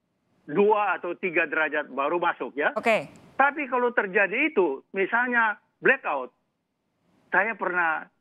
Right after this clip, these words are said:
Speaker 1: chief engineer-nya, dan ada pelajarannya. Kita hembus kembali ke yang namanya tangki-tangki pemberat pokok yang sudah terisi air laut, yang,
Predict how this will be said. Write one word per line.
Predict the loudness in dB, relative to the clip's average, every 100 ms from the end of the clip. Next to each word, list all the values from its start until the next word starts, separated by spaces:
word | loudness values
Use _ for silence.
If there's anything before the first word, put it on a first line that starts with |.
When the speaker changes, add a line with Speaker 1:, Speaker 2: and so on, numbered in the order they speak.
| _
Speaker 1:
chief | 0 0
engineer-nya, | -2 -2 0 0 -2 -8
dan | -2 0
ada | 0 0
pelajarannya. | 0 2 2 0 0 -2 -6 _ _ _ _
Kita | 0 0 0 -2 0
hembus | -2 0 2 2 0 -8 _ _ -6
kembali | -4 -2 0 2 0 -2 _ _ _ _ _ _
ke | 0 0 0 -2
yang | -2 -2
namanya | -4 -2 0 -2 0
tangki-tangki | -2 0 -4 -2 -2 0 0
pemberat | -2 -2 -2 -2
pokok | -2 2 2 2
yang | 0 0
sudah | 0 2
terisi | 0 -2 -2 -2
air | -2 0 0
laut, | 2 0 0 -4 _ _ _ _
yang, | -4 2 2 2 -6